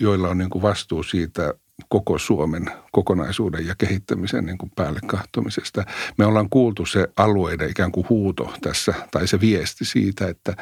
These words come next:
että tuota, he toivois tähän jotakin muutosta, mut sehän täytyy tapahtua sitten kuitenkin niissä pöydissä, missä päätöksiä tehdään, ja,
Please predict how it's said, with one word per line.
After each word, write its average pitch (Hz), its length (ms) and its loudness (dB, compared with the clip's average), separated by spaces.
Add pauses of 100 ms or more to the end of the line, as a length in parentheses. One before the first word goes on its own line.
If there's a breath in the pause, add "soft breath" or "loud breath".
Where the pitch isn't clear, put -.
(380 loud breath)
että 90 160 2
tuota, 87 200 2
he 98 120 2
toivois 101 400 2
tähän 92 260 0
jotakin 90 400 -2
muutosta, 95 600 -2 (340 loud breath)
mut 98 100 -2
sehän 98 200 2
täytyy 101 360 2
tapahtua 95 500 0
sitten 90 340 0
kuitenkin 92 420 2
niissä 95 300 0 (360 loud breath)
pöydissä, 101 460 2
missä 85 240 0
päätöksiä 92 680 0
tehdään, 85 420 0
ja, 87 100 0